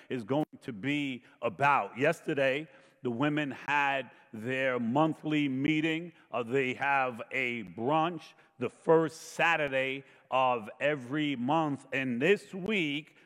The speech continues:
uh, we celebrate two years of the women's ministry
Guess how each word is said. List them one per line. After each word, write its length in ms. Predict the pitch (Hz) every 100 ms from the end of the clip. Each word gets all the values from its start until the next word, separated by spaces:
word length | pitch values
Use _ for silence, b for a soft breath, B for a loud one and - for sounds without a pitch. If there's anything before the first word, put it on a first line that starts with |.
| b
uh, 100 | 131
we 220 | 131 135 143
celebrate 800 | - 185 175 165 135 156 143 110 -
two 360 | - 180 190
years 640 | 180 202 190 160 143 135 - b b
of 180 | 127 120
the 140 | 127
women's 720 | 123 120 151 165 156 151 147 117
ministry 1120 | 110 120 143 156 139 - - 139 147 143 139